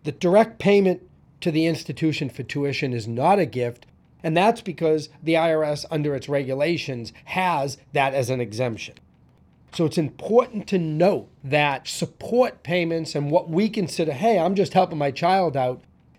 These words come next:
may be considered taxable gifts, depending on the state you live in, the age of majority, and in certain circumstances, facts and circumstances. So I don't want you to take this podcast as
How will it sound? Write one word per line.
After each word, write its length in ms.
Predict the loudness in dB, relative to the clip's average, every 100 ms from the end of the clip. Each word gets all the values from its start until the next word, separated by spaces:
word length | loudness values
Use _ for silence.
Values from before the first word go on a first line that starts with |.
| -8
may 380 | 0 4 4
be 220 | 4 0 0
considered 640 | -4 -4 -2 -2 -2 -4 -12 -12
taxable 600 | -2 -2 -2 -6 -6 -6
gifts, 680 | -4 -2 -2 -4 -12 -12 -14 _ _ _ _ _ -14
depending 540 | -14 -6 -2 0 0
on 440 | 0 0 0 -2 -6 _ -12
the 80 | -8
state 420 | -4 2 4 4
you 140 | 2
live 240 | 2 2 2
in, 160 | 0
the 160 | -2 0
age 260 | 2 2
of 80 | 0
majority, 840 | 0 0 2 2 0 0 -2 -4 -8 _ _ -4
and 160 | 2 2
in 160 | 2
certain 380 | 0 2 2 2
circumstances, 840 | 2 2 2 -4 -2 -4 -4 -8
facts 400 | -2 -2 -2 -4
and 100 | -10
circumstances. 920 | -2 0 0 -2 -4 -4 -4 -4 -6 -8 _ _ _
So 200 | 0 2
I 220 | 2 -2 -2 2
don't 220 | 4 4
want 280 | -2 -2 -2
you 60 |
to 100 | -4
take 440 | -4 0 0 0 0
this 300 | 0 0 -10 -18 -14
podcast 800 | -4 -2 -2 -2 -2 -2 -4 -6
as 400 | -4 -4 -8